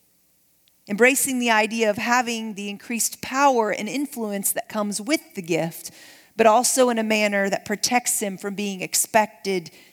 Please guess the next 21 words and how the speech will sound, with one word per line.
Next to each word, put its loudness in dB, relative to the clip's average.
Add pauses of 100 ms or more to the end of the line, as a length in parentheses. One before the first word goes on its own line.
(120)
to -4
take -2
on -2 (260)
too -6
much -2
additional -4
responsibility. -6 (2000)
Now, 0
while 0
we -2
can't -4
possibly -2
know 0
the -4
state 0
of -6
this -2
servant's -4
heart 0
or -10
mind -4